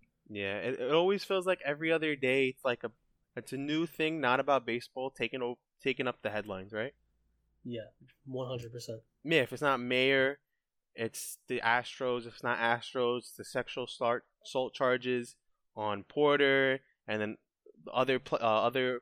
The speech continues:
Speaker 1: coaches and owners or whatever getting accused, so it's sexual harassment.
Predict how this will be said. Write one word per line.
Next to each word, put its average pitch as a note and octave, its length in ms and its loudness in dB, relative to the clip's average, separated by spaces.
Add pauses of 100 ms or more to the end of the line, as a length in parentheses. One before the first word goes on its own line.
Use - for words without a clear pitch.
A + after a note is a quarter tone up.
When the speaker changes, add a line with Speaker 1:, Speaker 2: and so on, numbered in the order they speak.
Speaker 1:
coaches C3 340 -4
and C3 80 -6
owners B2+ 420 -4
or A#2+ 60 -4
whatever B2 460 -2
getting A#2 320 -8 (100)
accused, B2 460 -8
so A2+ 100 -4
it's - 120 -8
sexual A2+ 440 -4
harassment. A2+ 640 2